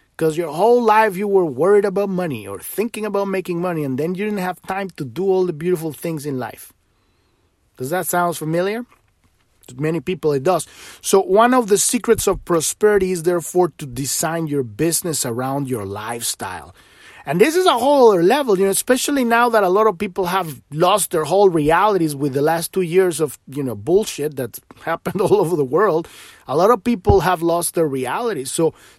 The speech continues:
this is our, uh, this is the time to, to, now that we're stepping and creating a new reality, instead of just getting a job and get sucked into whatever other, other, somebody else's dream,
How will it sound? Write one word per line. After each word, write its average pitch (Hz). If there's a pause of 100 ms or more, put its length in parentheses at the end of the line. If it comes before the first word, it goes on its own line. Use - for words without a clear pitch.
this 214
is 226
our, 214
uh, 160
this 196
is 233
the 160
time 240 (100)
to, 175 (460)
to, 190
now 202
that 220
we're 214
stepping 196
and 180
creating 190
a 170
new 175
reality, 160
instead 202
of 196
just 175 (640)
getting 202
a 170
job 165
and 151
get 147
sucked -
into 156
whatever 165
other, 175
other, 165 (240)
somebody 190
else's 175
dream, 165